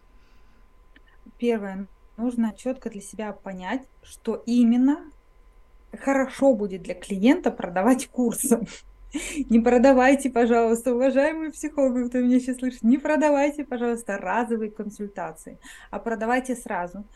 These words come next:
на встрече, на бесплатной диагностике тот будущий результат, который получит клиент, когда с вами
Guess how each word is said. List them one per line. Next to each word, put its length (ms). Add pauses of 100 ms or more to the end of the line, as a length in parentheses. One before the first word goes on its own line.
(120)
на 200
встрече, 680
на 140
бесплатной 640
диагностике 960 (520)
тот 220
будущий 500
результат, 640 (500)
который 600
получит 440
клиент, 500
когда 340
с 180
вами 480